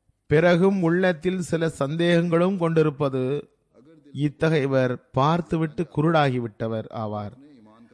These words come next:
அதிக பாவம் செய்தவராகிறார். பிறகு கூறுகின்றார்கள், "அசல் விஷயம் என்னவென்றால், சமூகம் அசல் தகுதியை அழித்து விடுகிறது.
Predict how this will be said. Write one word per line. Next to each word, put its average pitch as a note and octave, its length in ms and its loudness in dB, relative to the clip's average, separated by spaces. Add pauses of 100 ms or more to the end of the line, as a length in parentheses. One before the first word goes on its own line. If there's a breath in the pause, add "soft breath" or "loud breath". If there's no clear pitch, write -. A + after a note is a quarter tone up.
அதிக F3 460 2
பாவம் C#3+ 680 2 (220)
செய்தவராகிறார். A2+ 840 -2 (800)
பிறகு C#3+ 440 2
கூறுகின்றார்கள், D#3 720 2
"அசல் D#3+ 420 -2
விஷயம் D3+ 640 -4
என்னவென்றால், A2 800 -6 (580)
சமூகம் D#3 800 2
அசல் D#3+ 480 0
தகுதியை C#3+ 760 -2 (400)
அழித்து C3+ 360 -4
விடுகிறது. A2 560 -8